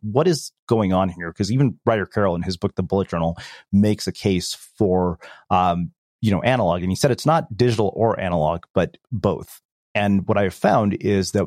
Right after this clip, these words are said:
in my experience, that writing things down by hand actually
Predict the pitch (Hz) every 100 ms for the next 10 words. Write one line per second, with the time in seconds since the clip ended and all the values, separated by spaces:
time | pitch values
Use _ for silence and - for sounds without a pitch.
0 | - - 110 131 113 - 90 92 85 -
1 | - - - 101 95 90 - - 117 110
2 | 123 123 110 - 110 90 104 101 92 92
3 | 113 107 - 101 - 90 87